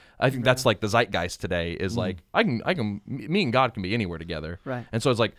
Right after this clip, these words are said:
Speaker 1: it just doesn't seem like a, that profound of a statement unless we build these categories and understand that Jesus doesn't seem to just be making a statement about where we sing, but about the whole temple system itself. I, I mean, is that right?
Speaker 3: Yeah.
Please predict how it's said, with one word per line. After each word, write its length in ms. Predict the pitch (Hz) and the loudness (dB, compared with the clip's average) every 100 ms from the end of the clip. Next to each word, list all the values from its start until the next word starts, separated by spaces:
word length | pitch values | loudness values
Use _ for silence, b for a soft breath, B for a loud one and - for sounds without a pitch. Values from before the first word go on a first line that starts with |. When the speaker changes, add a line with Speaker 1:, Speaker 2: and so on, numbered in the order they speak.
| b | b
Speaker 1:
it 80 | - | -2
just 120 | 156 | 2
doesn't 180 | 170 139 | 2 2
seem 220 | - 147 | 2 2
like 140 | 110 101 | 2 2
a, 40 | |
that 180 | 101 107 | 0 0
profound 340 | 110 - 107 95 | -2 0 0 0
of 60 | |
a 60 | 85 | -4
statement 440 | - 110 87 85 104 | -2 -2 -2 -6 -2
unless 260 | 107 95 | -2 -2
we 220 | 95 95 - 113 | -6 -10 -12 -2
build 240 | 120 107 | 0 0
these 140 | 95 | -4
categories 600 | - 117 95 87 87 87 | -2 0 0 -2 -4 -4
and 100 | 92 | -4
understand 420 | 92 - 101 92 90 b b - | -6 -6 -4 -2 -4 b b -8
that 80 | 107 | -6
Jesus 440 | 104 139 123 117 - | -4 -4 -2 -4 -2
doesn't 260 | 127 107 | -2 0
seem 200 | 101 131 | -2 -4
to 60 | 101 | -4
just 160 | 101 - | -6 -6
be 80 | |
making 300 | 104 101 98 | -4 -4 -4
a 40 | 90 | -8
statement 420 | - 110 101 95 | -4 -4 -4 -6
about 420 | 92 95 87 85 _ _ _ _ - | -4 -2 0 -2 _ _ _ _ -4
where 200 | 104 101 | 0 0
we 120 | 90 | -2
sing, 500 | - 104 87 82 82 _ _ _ _ _ _ _ | -4 -4 -4 -6 -10 _ _ _ _ _ _ _
but 220 | - 101 101 | -6 -2 0
about 380 | 95 92 87 _ - | 2 2 0 _ -4
the 140 | 101 | -4
whole 380 | 95 - 120 104 | -4 -2 0 0
temple 320 | - 101 82 | -2 -6 -6
system 400 | - 101 - 82 | -6 -6 -6 -10
itself. 580 | - - 90 - - - _ - | -8 -4 -2 -4 -12 -20 _ -8
I, 80 | 101 | -4
I 40 | 107 | -2
mean, 120 | 101 | -2
is 120 | 98 | -2
that 140 | 104 76 | -2 0
right? 280 | 101 147 135 | 0 0 0
Speaker 3:
Yeah. 280 | 196 269 | -2 -4